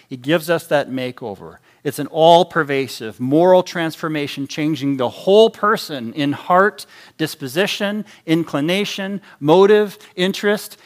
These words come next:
ambition, and purpose. The whole of our nature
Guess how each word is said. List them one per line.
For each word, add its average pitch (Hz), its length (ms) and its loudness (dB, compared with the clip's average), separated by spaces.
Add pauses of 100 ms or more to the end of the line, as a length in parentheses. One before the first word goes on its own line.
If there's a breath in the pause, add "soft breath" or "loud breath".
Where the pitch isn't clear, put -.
(120)
ambition, 185 800 0
and 156 120 -6
purpose. - 840 -4 (360)
The 170 120 8
whole 214 320 8
of 214 100 8
our 208 140 6
nature 151 600 -2